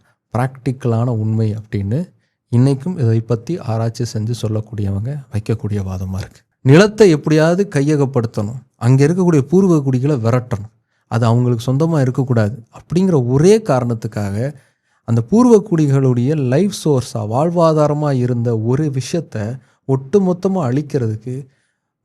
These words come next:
மனசாட்சியே இல்லாம மிருகத்தனமா அமெரிக்கர்கள் நடந்துகிட்ட கதை தான் இந்த கதை. இப்படிப்பட்ட அமெரிக்கர்கள் தான் இன்னைக்கு இந்த நிலம் எங்களுக்கு சொந்தமானது, இங்க யாரும் இருக்கக்கூடாது அப்படின்னு உலகத்துக்கே கிளாஸ் எடுத்துக்கிட்டு இருக்காங்க.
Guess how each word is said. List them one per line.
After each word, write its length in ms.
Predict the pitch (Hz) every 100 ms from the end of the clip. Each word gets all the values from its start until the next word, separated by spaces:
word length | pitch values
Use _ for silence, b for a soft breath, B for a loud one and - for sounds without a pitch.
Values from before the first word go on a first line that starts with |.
| 113
மனசாட்சியே 680 | 120 190 190 214 202 - 190
இல்லாம 340 | 151 117 107 117 -
மிருகத்தனமா 840 | 147 190 208 202 131 113 107 113 -
அமெரிக்கர்கள் 800 | 120 139 147 139 123 113 113 110
நடந்துகிட்ட 600 | 104 113 131 120 - 98
கதை 220 | - 101
தான் 200 | 101 113 -
இந்த 120 | 104 101
கதை. 260 | 107 - - _ _
இப்படிப்பட்ட 640 | 123 - 170 156 143 135
அமெரிக்கர்கள் 640 | 113 113 143 143 120 107 101
தான் 280 | 131 151
இன்னைக்கு 680 | 147 117 123 117 - 110 117 -
இந்த 220 | 113 107
நிலம் 340 | 107 120 147 -
எங்களுக்கு 520 | 107 113 147 160 147
சொந்தமானது, 720 | 131 110 117 110 104 107 131
இங்க 200 | 135 113
யாரும் 300 | 107 101 127
இருக்கக்கூடாது 720 | 113 110 113 110 104 107 113 -
அப்படின்னு 540 | - 113 107 110 160 _
உலகத்துக்கே 540 | - 120 127 117 - 123
கிளாஸ் 360 | - 110 104
எடுத்துக்கிட்டு 300 | 104 - 107
இருக்காங்க. 480 | 110 104 98 104 151